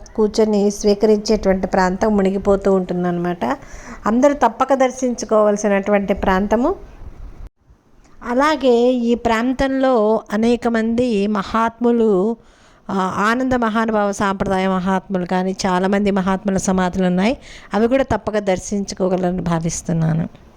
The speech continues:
ఈ ప్రాంతాలన్నీ నిశితంగా పరిశీలించినట్లయితే కొన్ని ప్రాంతాలు మహానుభావ సాంప్రదాయంలో దత్తాత్రేయ స్వామిని పూజిస్తున్నట్లుగా మనకు తెలుస్తోంది. ఈ మందిరం కూడా మహానుభావ సాంప్రదాయానికి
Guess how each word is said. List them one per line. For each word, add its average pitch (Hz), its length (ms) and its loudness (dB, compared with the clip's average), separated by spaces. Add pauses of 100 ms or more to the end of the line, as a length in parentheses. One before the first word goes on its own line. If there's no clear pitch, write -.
(460)
ఈ 254 100 -8
ప్రాంతాలన్నీ 285 840 2
నిశితంగా 254 640 2
పరిశీలించినట్లయితే 214 1500 2 (380)
కొన్ని 254 220 6
ప్రాంతాలు 247 800 2
మహానుభావ 269 720 2
సాంప్రదాయంలో 202 960 2
దత్తాత్రేయ 196 800 2
స్వామిని 196 460 2
పూజిస్తున్నట్లుగా 196 920 0
మనకు 185 260 2
తెలుస్తోంది. 190 800 0 (480)
ఈ 254 100 6
మందిరం 277 440 4
కూడా 233 340 2
మహానుభావ 214 600 0
సాంప్రదాయానికి 196 880 0